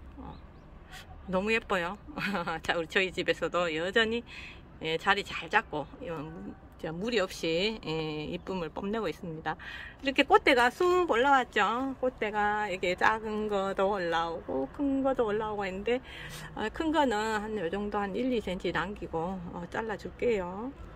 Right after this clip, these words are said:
더 이상 필요, 키울 필요가 없을 것 같아요. 어, 이렇게 남겨두면 이 아이는 이제 자동으로 말라서 떨어질 거예요. 이 아이는 좀 더 키워서, 어, 꽃대 너무 일찍 자르면 그 자리에서 또 꽃대가 두 개 나올 수 있습니다.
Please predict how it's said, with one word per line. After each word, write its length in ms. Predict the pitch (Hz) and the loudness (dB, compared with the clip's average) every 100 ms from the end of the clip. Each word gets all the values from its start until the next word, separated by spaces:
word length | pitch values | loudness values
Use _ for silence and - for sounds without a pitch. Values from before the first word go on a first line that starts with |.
| - - | -8 -6
더 100 | 196 | -6
이상 260 | 202 196 | -4 -4
필요, 300 | - 226 185 208 - - - - | -4 -4 -2 -2 -2 -2 -2 0
키울 180 | 254 196 | 2 2
필요가 300 | - 240 202 | 0 -2 -2
없을 200 | - 220 | -6 -8
것 120 | - | -8
같아요. 300 | - - 180 - - - - - - - | -10 -12 -16 -16 -18 -16 -14 -14 -12 -8
어, 260 | 185 185 180 | -8 -6 -6
이렇게 220 | 208 196 | -2 0
남겨두면 640 | 170 190 233 247 226 214 | 0 2 2 4 2 2
이 120 | 202 | 4
아이는 440 | 208 208 185 190 175 | 4 4 0 -2 0
이제 140 | 165 | -2
자동으로 720 | 165 165 185 196 175 165 190 | 0 -2 -2 -4 -4 -4 -6
말라서 380 | 170 180 190 - | -6 -8 -8 -6
떨어질 360 | - 233 165 170 | -2 -2 -2 0
거예요. 440 | 208 160 185 226 - - - - - | 2 4 2 0 -4 -12 -16 -16 -8
이 60 | 180 | 0
아이는 360 | 196 220 196 196 | 2 4 2 4
좀 220 | 240 240 | 6 6
더 120 | 214 | 2
키워서, 480 | - 311 269 190 143 | 0 2 2 2 0
어, 560 | 156 220 226 180 175 180 | 0 -4 -10 -10 -8 -4
꽃대 560 | 214 190 185 196 190 165 | -2 2 4 4 2 2
너무 320 | 185 240 254 | 2 2 4
일찍 260 | 262 254 | 4 2
자르면 540 | - 170 165 160 190 233 - - - - - | 2 2 2 0 -2 -4 -10 -14 -14 -14 -14
그 80 | 165 | -8
자리에서 320 | 170 170 - 180 - | -6 -6 -8 -10 -8
또 80 | |
꽃대가 520 | - 180 - 185 185 202 | -8 -6 -6 -6 -8 -8
두 120 | - | -4
개 120 | 185 226 | 0 2
나올 260 | 196 196 | 0 -2
수 140 | - 147 | -2 -4
있습니다. 680 | - - - - 170 175 | -6 -6 -6 -2 0 0